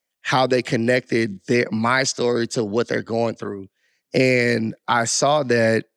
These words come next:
people share a lot of the same experiences right now. And it's not necessarily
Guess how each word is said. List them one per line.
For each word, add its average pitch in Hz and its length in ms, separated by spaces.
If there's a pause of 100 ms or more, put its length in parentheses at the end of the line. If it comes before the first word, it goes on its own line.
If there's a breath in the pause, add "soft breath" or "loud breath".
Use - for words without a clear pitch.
(400)
people 127 380
share 127 640
a 120 80
lot 107 260
of 113 100
the 104 80
same 120 340
experiences 113 720
right 98 220
now. 98 380 (440)
And 123 140
it's 107 160
not 117 420
necessarily 120 1040